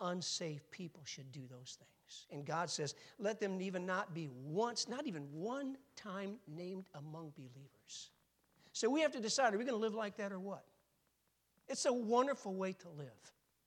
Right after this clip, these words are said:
You know my favorite verses. "For the love of Christ constraineth us, because we thus judge that if one died for all, then we're all dead, and that he died for all, that they which live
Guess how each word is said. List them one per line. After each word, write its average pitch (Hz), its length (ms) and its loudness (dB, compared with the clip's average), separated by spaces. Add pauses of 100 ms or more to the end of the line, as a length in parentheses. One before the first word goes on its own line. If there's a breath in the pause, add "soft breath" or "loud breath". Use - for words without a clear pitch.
(180)
You 240 120 0
know 247 120 6
my 185 140 4
favorite 165 300 -2
verses. 156 480 -6 (420 soft breath)
"For 190 100 0
the 185 100 4
love 226 220 6
of 220 160 0
Christ 226 320 2
constraineth 202 560 -4
us, - 260 -4 (560 soft breath)
because 202 320 4
we 214 80 4
thus 226 200 4
judge 220 260 4
that 196 120 2
if 160 140 0
one 208 260 4
died 208 300 4
for 185 160 2
all, 226 380 8 (160 loud breath)
then 202 180 6
we're 190 120 6
all 202 160 8
dead, 208 280 4 (140 loud breath)
and 165 120 2
that 202 260 6
he 254 160 6
died 196 460 8
for 180 180 2
all, 190 540 10 (160 loud breath)
that 185 220 6
they 233 160 8
which 294 260 4
live 277 320 6